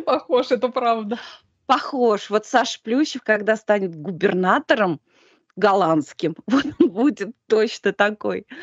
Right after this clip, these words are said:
Speaker 2: М, э, это о том, как, э, большая приливная волна. Я думаю, что снято это не просто так, а в связи с дискуссиями об изменении климата и в связи с тем, что реально,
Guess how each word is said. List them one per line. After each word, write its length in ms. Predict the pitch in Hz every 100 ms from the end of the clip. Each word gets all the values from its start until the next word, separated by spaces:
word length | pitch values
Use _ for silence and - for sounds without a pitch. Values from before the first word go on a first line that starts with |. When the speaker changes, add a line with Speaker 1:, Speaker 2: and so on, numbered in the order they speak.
| - - - - _ _
Speaker 2:
М, 640 | 220 226 220 220 208 202 175 - - _ _ _ _ _ _ _ _ _ _ _ _ - - _ _ _ _ _ 196
э, 280 | 202 202 196
это 460 | 170 180 254 403 392
о 40 |
том, 300 | 311 330 330
как, 400 | - 247 - -
э, 40 | 226
большая 880 | 202 196 196 190 185 202 208 277 311
приливная 540 | 220 214 196 220 262
волна. 360 | 226 202 190 214
Я 140 | 226
думаю, 280 | 202 226 294
что 180 | - 226
снято 480 | - 226 254 277 233
это 360 | 226 226 -
не 120 | 220 214
просто 460 | - 247 - 196
так, 380 | 185 190 214 233
а 40 | 220
в 60 |
связи 400 | - 196 180 214
с 60 | 214
дискуссиями 800 | 190 185 - 220 220 - 202 185
об 140 | 180
изменении 520 | 185 190 190 240 240
климата 680 | 208 - 190 185 202 202 220
и 100 | 214
в 40 | 180
связи 280 | - 180 208
с 80 | -
тем, 180 | 220
что 200 | 240 - 190
реально, 460 | 170 180 220 220